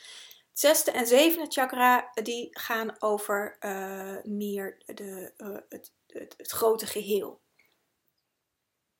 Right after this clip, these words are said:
Hebben ook weer relaties tot de andere chakra's, maar dat gaat voor nu even te ver. Ehm,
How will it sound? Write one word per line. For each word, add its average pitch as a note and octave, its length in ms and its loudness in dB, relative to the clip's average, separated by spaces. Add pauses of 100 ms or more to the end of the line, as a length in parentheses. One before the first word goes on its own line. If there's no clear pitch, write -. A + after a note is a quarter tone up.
(1300)
Hebben A#3 300 0
ook A#3+ 140 2
weer A3+ 120 2
relaties G#3+ 520 4
tot G#3+ 140 -6
de - 80 -4
andere G#3 280 -2
chakra's, G3+ 400 -6
maar G3 120 -6
dat G3 140 -6
gaat - 220 -10
voor A3 120 -12
nu G#3 160 -6
even G3 240 -10
te G3+ 100 -14
ver. G#3 400 -10 (720)
Ehm, B3+ 420 2